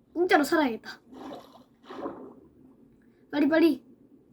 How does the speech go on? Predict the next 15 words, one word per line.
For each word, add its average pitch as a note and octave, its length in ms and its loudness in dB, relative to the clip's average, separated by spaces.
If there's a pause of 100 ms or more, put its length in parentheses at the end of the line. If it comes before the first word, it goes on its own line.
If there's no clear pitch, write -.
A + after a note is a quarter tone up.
(720)
일단은 C4+ 540 0
밀부터 E4 720 6
어떻게 C#4+ 280 -6
키우는지. D#4 1040 -2 (1200)
혹시 G#4 240 6
이거, D#4+ 300 6 (300)
이거 C#4 140 -4 (100)
부시면은 A4 460 2
나오는 B3+ 420 4
이 A#3 40 -12
씨앗을 G#4+ 480 0
심는 C#4+ 240 -2
건가? - 220 -18 (1800)
밀 C4+ 240 6
씨앗. E4 420 0